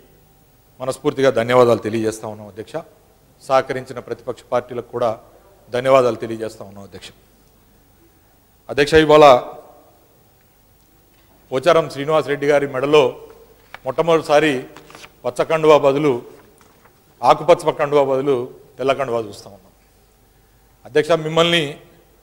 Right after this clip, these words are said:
పూర్తిగా ఒక రైతు బిడ్డగా కాకుండా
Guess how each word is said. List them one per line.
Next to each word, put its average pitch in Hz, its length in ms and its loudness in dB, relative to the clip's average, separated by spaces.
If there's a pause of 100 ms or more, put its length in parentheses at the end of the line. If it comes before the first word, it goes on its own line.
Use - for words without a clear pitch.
(160)
పూర్తిగా 185 360 4
ఒక 160 220 6 (1300)
రైతు 156 360 -2
బిడ్డగా 160 420 4
కాకుండా 151 640 0